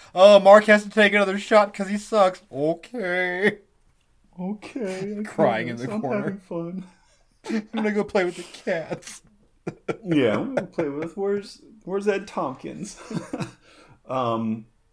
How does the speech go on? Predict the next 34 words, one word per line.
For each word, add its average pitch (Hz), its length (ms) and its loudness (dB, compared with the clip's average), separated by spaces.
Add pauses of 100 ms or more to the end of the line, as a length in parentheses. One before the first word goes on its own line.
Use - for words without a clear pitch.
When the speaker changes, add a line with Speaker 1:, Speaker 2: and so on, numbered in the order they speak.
(280)
Speaker 2:
oh, 202 180 -2
okay, 202 180 0
and, 165 160 -4 (300)
and, 170 160 -4
and 175 80 -2
also, 117 640 -2 (560)
the, 139 320 -4
uh, 175 80 -8 (320)
oh, - 260 -18
man, 107 460 -8 (320)
again, 156 380 -2
like, 107 240 -6 (120)
the 113 60 -8
Mario 123 460 -2
franchise. 95 680 -14 (400)
Um, 101 540 -6 (500)
the 139 260 -4
other 165 280 2
one, 110 600 0 (440)
and 127 120 -4
I'm 165 120 -2
gonna 151 160 0
kinda 143 260 -2
group 113 280 -6
these 110 180 -4
all 98 100 -4
together 95 420 -8
'cause 95 160 -18
it 101 60 -8
would 95 100 -10
take 95 200 -12
too 104 100 -14
long. 98 260 -10
I, 123 280 -6